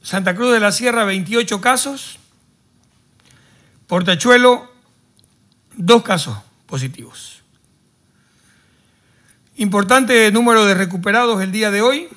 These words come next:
que nos muestran ya ciento veintinueve mil seiscientos quince recuperados hasta la fecha.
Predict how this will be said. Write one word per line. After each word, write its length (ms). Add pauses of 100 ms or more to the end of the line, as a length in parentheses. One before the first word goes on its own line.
(1160)
que 120
nos 140
muestran 680
ya 440
ciento 680
veintinueve 520
mil 220
seiscientos 560
quince 320
recuperados 680
hasta 140
la 140
fecha. 360